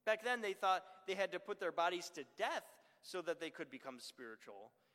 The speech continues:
The Apostle Paul is using their own ideas to make the point.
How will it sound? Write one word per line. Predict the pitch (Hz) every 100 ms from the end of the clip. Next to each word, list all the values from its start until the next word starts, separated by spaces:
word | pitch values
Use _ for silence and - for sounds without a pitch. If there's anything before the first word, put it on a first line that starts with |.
| _
The | -
Apostle | 170 190 190 185
Paul | 170 214 240 202
is | 160 170
using | 180 165 160
their | 147 147
own | 165 202 226
ideas | 185 151 185 170
to | - 147
make | 143 -
the | 127
point. | - 226 135 117